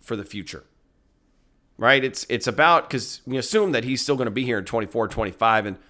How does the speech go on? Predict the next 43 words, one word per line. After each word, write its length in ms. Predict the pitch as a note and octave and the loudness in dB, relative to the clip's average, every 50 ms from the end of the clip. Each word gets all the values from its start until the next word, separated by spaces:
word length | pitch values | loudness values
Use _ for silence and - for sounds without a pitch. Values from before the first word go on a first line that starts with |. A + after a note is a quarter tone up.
| _ _ _ - | _ _ _ -10
his 140 | C3 A#2+ | -10 -10
players 520 | - - - F3+ G3 G3 D#3+ C#3 B2+ A#2+ - | -8 0 4 4 6 6 6 2 2 0 0
that 100 | B2 A#2 | 0 0
are 60 | A#2 | 0
gonna 180 | A2+ A#2 A2 - | 0 -2 -4 -4
carry 340 | - - B2 A#2+ A#2 A#2 | -4 -2 0 2 2 4
over, 340 | B2 B2+ A#2+ A2 G#2 - - - _ _ _ _ _ _ _ - | 2 2 2 0 -4 -4 -6 -14 _ _ _ _ _ _ _ 0
they 160 | C#3+ D3 E3 | 2 2 4
have 180 | F3 E3 D3 C#3+ | 4 2 2 0
to 60 | C3 | -4
believe 320 | G2+ A#2+ A#2 B2 C3+ B2 | -2 -2 0 0 0 0
in 80 | A2+ A2 | -2 -2
him 180 | G#2+ G2+ G2 G#2+ | -2 -2 -2 -2
even 200 | A2+ A2+ A#2 A2+ | -2 -2 -4 -4
if 100 | G2+ - | -4 -2
things 240 | B2 A#2+ A2+ G2 - - | -2 -2 -2 -4 -4 2
aren't 240 | A#2 B2+ B2+ G2+ G2 | 2 2 2 2 0
going 220 | A2+ A2 G#2+ G2+ | -2 0 0 0
well 160 | G#2 G2 F#2+ | -2 -2 -4
this 160 | F#2+ F#2 F2+ - | -4 -6 -8 -6
season. 300 | - C3+ A2 F2+ - _ _ _ _ _ _ _ _ _ _ _ _ _ _ _ _ _ _ _ _ _ _ _ _ _ _ _ _ _ _ _ _ _ | -6 -6 -6 -6 -12 _ _ _ _ _ _ _ _ _ _ _ _ _ _ _ _ _ _ _ _ _ _ _ _ _ _ _ _ _ _ _ _ _
That 140 | - A2 A2+ | -6 -4 -4
he 80 | A#2+ | -4
can 200 | - A2+ G2+ G2+ | -4 -4 -6 -2
lead 280 | A2 D3+ F3 F3+ E3 A#2 | 0 0 0 0 0 0
them 220 | C3+ B2 B2+ B2+ A#2 | 0 0 0 0 0
to 40 | A#2 | 0
much 220 | A#2+ A#2 - - | 0 0 -2 0
greater 240 | - B2+ B2+ B2 A#2+ | 0 2 2 2 0
things 320 | B2 C#3+ D#3+ D#3 B2 G2+ | 0 0 -2 -2 -2 -4
next 240 | G#2 F#2+ F2+ - - | -6 -6 -6 -8 -6
year 120 | G#2 F#2 | -6 -6
and 60 | E2+ E2+ | -6 -4
beyond. 300 | G2+ A2 G2 D#2 - _ _ _ _ _ _ _ _ _ _ _ _ _ _ _ _ _ _ _ - | -6 -6 -6 -6 -10 _ _ _ _ _ _ _ _ _ _ _ _ _ _ _ _ _ _ _ -14
The 80 | A#2 | -6
question 340 | - D#3 D3 D3 - C#3 B2+ | 2 2 2 2 2 0 -2
is, 160 | A#2+ A2 - | -2 -2 -2
can 280 | - - D#3 D3 C#3 B2 | -4 0 2 2 2 2
he? 260 | G#2 E2+ A#1 - _ _ _ _ _ _ _ _ _ _ _ _ _ _ _ - | -2 -8 -12 -14 _ _ _ _ _ _ _ _ _ _ _ _ _ _ _ -8
We 320 | G#2 A2+ A#2+ A#2+ - - - | -4 -2 -2 -2 -2 -4 -6
will 160 | G#2+ A2 G#2+ | -6 -4 -4
see, 320 | - - D3 A#2+ E2+ C#2 - | -4 -2 -4 -4 -4 -4 -4
obviously. 680 | - G2 G2 F#2 F#2 F2 F2 - - D#2+ E2+ G#2+ G#2+ | -2 0 0 0 -2 -6 -10 -10 -8 -8 -8 -8 -10